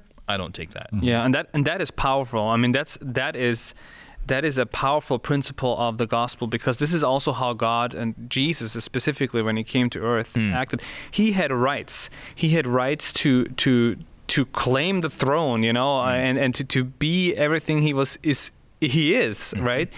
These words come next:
Speaker 3: He had rights to demand worship, all these things if he wanted to, but he, uh, he did not claim those rights because, be-, for the sake of the salvation of the people. He needed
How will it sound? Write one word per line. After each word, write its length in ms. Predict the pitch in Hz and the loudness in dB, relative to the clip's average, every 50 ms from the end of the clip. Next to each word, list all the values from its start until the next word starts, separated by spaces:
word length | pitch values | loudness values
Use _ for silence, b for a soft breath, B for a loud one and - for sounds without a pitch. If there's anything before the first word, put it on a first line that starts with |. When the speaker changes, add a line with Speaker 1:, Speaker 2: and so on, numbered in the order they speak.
| B B B B B B | B B B B B B
Speaker 3:
He 140 | B 151 151 | B 0 0
had 140 | 151 151 135 | 0 0 0
rights 320 | 127 127 131 147 151 - - | 0 0 0 0 -2 -4 -4
to 60 | 151 | -2
demand 560 | 131 135 123 120 117 117 139 180 196 160 127 | 0 2 4 4 4 4 2 0 0 -2 -2
worship, 460 | 120 113 117 120 117 - - 135 113 | 0 2 2 2 2 2 0 0 2
all 160 | - 131 151 160 | 2 2 2 2
these 160 | 151 139 - | 0 0 -2
things 280 | - 160 156 139 - 135 | -2 -2 -2 0 -2 -2
if 80 | 123 | 0
he 80 | 123 123 | 0 2
wanted 300 | 117 139 170 165 131 - | 2 2 2 0 -2 -2
to, 120 | - 120 | -2 0
but 200 | 110 120 113 110 - B B B B B B B B B B B | 0 0 0 -2 -4 B B B B B B B B B B B
he, 400 | - - - 190 190 180 - - - | -2 -2 0 0 0 -2 -2 -2 -2
uh, 360 | 135 123 120 117 117 117 110 - - | 0 0 2 2 2 0 0 -4 -4
he 160 | - - 147 | -2 0 2
did 160 | 143 170 147 | 2 2 2
not 460 | 139 139 139 151 160 135 - - - - | 2 2 4 2 2 0 -2 -6 -10 -10
claim 380 | - - - 139 139 139 143 131 | -6 -2 0 2 2 4 4 4
those 280 | 131 127 127 - - 139 | 4 2 2 0 0 0
rights 320 | 127 117 113 117 - - | 0 2 0 -2 -4 -4
because, 460 | - - 123 - - 127 127 120 107 - 131 | -4 -4 -4 -2 0 0 0 0 -2 -2 -4
be-, 80 | 135 | -6
for 300 | 127 - - - 165 180 | -6 -4 -2 -2 0 0
the 80 | 160 131 | 0 0
sake 480 | - - - - - 175 147 127 - - | 0 0 0 2 2 0 0 0 0 0
of 120 | 135 131 | 0 0
the 80 | 135 123 | 0 0
salvation 480 | - - 131 120 127 131 127 - 139 | 0 0 0 2 2 2 2 2 0
of 80 | 127 117 | 0 0
the 80 | 120 | 0
people. 460 | - - - 160 - - 113 104 104 - B B B B | -2 -2 -2 -2 0 0 0 0 0 -2 B B B B
He 180 | B - 147 143 | B 0 0 2
needed 320 | 151 165 190 180 147 - | 2 2 2 2 0 -2